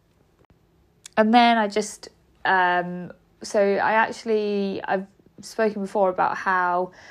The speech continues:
like, the clothes I used to wear to chemo, like, were, like, tainted with bad chemo vibes for me. So I just, like, started going through my room, like, "Okay, what reminds me of the last six months?" So I went into town, I got, like,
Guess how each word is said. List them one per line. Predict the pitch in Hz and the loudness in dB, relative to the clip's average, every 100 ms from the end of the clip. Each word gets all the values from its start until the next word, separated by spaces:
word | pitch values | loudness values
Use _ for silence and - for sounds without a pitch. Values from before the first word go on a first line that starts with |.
| - - | -18 -4
like, | - | -2
the | 196 | -2
clothes | - 208 202 196 | 0 4 4 4
I | |
used | 196 190 | 0 0
to | - | -2
wear | 180 | -4
to | - | -4
chemo, | - 208 185 170 175 - - _ - | -8 -4 0 0 0 -2 -10 _ -16
like, | - 160 - - - _ _ | -6 -4 -6 -14 -20 _ _
were, | 196 185 | -6 -2
like, | 170 - | -4 -6
tainted | - 185 180 180 175 185 | -6 -6 -6 -8 -8 -8
with | 180 - | -10 -8
bad | 180 175 - | -6 -6 -8
chemo | 190 180 165 | -10 -6 -6
vibes | 170 165 175 - | -6 -6 -6 -10
for | - | -12
me. | 170 175 180 190 - _ _ _ - 220 | -8 -4 -4 -6 -16 _ _ _ -4 -4
So | 220 226 | 0 2
I | 202 196 196 | 4 4 4
just, | 196 240 - - | 2 -4 -6 0
like, | 190 170 - - - | 2 2 -2 -16 -14
started | - - 202 190 185 | -12 -4 0 0 0
going | 196 185 | 0 -2
through | 180 202 | -2 -6
my | 202 185 | -2 -2
room, | 196 185 | -2 -4
like, | 175 - - | -6 -6 -8
"Okay, | 185 196 | -4 -4
what | 190 185 | -2 -4
reminds | 190 190 185 190 190 | -2 -2 -2 -4 -6
me | 175 | -6
of | 170 | -4
the | 175 | 0
last | 175 170 | 0 -2
six | - 196 202 | -8 -8 -2
months?" | 180 196 - | -2 -2 -4
So | 185 180 196 - - - - - _ _ - | 0 0 -2 -10 -20 -20 -20 -20 _ _ -2
I | 196 | -2
went | 196 196 190 - | 2 2 2 -6
into | 185 - | -10 -10
town, | 196 196 196 | -4 0 2
I | 185 | 0
got, | 190 - | -2 -4
like, | 165 - - | -4 -6 -12